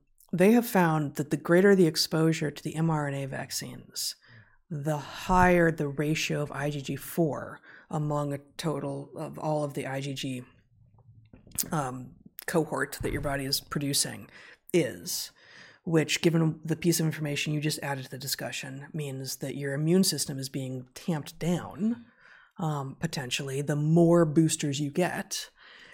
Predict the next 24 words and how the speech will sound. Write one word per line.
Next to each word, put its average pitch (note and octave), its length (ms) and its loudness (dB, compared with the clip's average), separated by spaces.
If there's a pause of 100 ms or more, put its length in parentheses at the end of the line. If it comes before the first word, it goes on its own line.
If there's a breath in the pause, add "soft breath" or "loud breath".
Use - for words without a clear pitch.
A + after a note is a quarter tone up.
(120 loud breath)
They E3+ 140 4
also F#3+ 480 4
find D3 680 -2 (100)
that, C#3+ 720 -4 (380 soft breath)
um, C#3 400 -6 (1080 soft breath)
those F#3+ 460 6
who F#3 200 6
have D#3+ 460 2 (300)
been F#3+ 240 8
vaccinated D#3 720 0 (100)
and F#3+ 300 4
then E3+ 100 2
get D3 100 -6
exposed C#3 400 -6
to - 60 -8
covid E3+ 480 4 (100)
also D3+ 480 -4
are C3 120 -6
producing C3 580 -6
more C3 320 -6
I B2+ 160 -6
G C3 160 -10
G - 200 -12
four. B2+ 580 -8